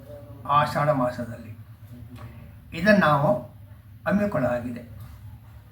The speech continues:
ಈ ಕಾರ್ಯಕ್ರಮ ಆಯೋಜಕರಾದ ಬಸವಪ್ರಿಯ ನಾಗರಾಜು, ಬಸವ ಧರ್ಮ ಕೇಂದ್ರ ನಾಗರಮೆ ಹಾಗೂ ರಾಜ್ಯ ಸಂಚಾಲಕರು.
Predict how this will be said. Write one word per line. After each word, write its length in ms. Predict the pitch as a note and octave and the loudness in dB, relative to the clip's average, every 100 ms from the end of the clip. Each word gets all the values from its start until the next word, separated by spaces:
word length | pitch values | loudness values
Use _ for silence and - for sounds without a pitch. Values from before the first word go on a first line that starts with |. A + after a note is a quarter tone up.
| - - - - - - - - - - - - - - - - E3+ | -20 -20 -20 -20 -20 -20 -20 -20 -20 -20 -20 -20 -20 -20 -18 -12 -8
ಈ 160 | D#3+ | -2
ಕಾರ್ಯಕ್ರಮ 440 | F3+ F3+ G#3+ G#3+ G3 | 6 8 8 4 4
ಆಯೋಜಕರಾದ 880 | F3+ F3+ F3 E3+ D3+ C#3+ F#3+ A3+ - - - - - - - - - - - - - - - - - - | 4 2 0 0 0 0 -2 -4 -10 -20 -20 -20 -20 -20 -20 -20 -18 -20 -20 -20 -20 -18 -18 -18 -18 -6
ಬಸವಪ್ರಿಯ 500 | D3 C#3+ F#3+ - F3 | -2 6 4 4 -4
ನಾಗರಾಜು, 800 | E3+ C#3 C#3 C#3+ C3 C3+ B3+ - - C#3 | -2 0 0 0 -2 -2 -4 -6 -10 -6
ಬಸವ 320 | C3+ E3+ D3 | 0 0 2
ಧರ್ಮ 220 | C#3+ C#3 | 0 0
ಕೇಂದ್ರ 340 | - D3 D#3 | -4 -4 -4
ನಾಗರಮೆ 720 | D#3+ C#3 C#3+ C#3 - A#3 - - | -2 -2 0 0 0 -2 -4 -8
ಹಾಗೂ 200 | C#3 D#3+ | -4 -2
ರಾಜ್ಯ 300 | D3+ C3+ F3 | -2 -2 -4
ಸಂಚಾಲಕರು. 760 | - - B2 A#2+ G#2 - - | -6 -8 -8 -8 -8 -10 -14